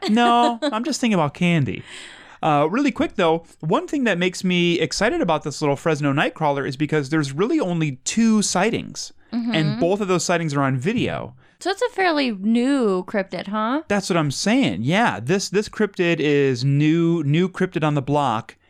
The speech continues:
Speaker 2: and it's fun learning about it without all the lore and all the history associated with it.
Speaker 1: Right. Well, 'cause last week we were talking about, like, why aren't there new cryptids? But I guess that, that there is. They're slowly creeping in.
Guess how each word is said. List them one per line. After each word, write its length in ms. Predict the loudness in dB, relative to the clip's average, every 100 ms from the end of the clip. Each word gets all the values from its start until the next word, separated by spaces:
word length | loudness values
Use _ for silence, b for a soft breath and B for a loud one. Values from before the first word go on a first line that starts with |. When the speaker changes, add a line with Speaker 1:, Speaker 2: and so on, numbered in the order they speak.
| b
Speaker 2:
and 140 | -2
it's 180 | -2 -4
fun 360 | -2 -2 0 0
learning 260 | 2 0
about 300 | 0 0 0
it 180 | 0 -2 b b -6
without 600 | -2 -2 -2 0 0 0
all 220 | 0 0
the 100 | 0
lore 440 | -2 0 2 2 2
and 80 | 0
all 80 | -2
the 80 |
history 500 | -2 -4 -4 -2 -2
associated 500 | -2 -2 -2 -2 -4
with 180 | -6 -10
it. 140 | -14 -16 _ -16
Speaker 1:
Right. 720 | -10 -6 -4 -4 -6 -10 -12
Well, 340 | -2 0 0 -2 B B
'cause 220 | -6 -6 -8 -6
last 320 | -2 -2 -2
week 120 | -2
we 60 | -2
were 60 | -2
talking 240 | -2 0
about, 360 | 0 2 0 0
like, 260 | -2 -2 -4
why 320 | -2 0 -2
aren't 160 | -4 -6
there 140 | -6
new 200 | -4 -6
cryptids? 500 | -6 -8 -6 -6 -6
But 80 | -6
I 60 | -4
guess 240 | -2 -4 -6
that, 200 | -10 -8
that 180 | -12 -8
there 240 | -8 -6
is. 440 | -8 -8 -8 -10
They're 200 | -10 -10
slowly 460 | -10 -10 -8 -6 -8
creeping 340 | -8 -10 -10 -10
in. 260 | -10 -10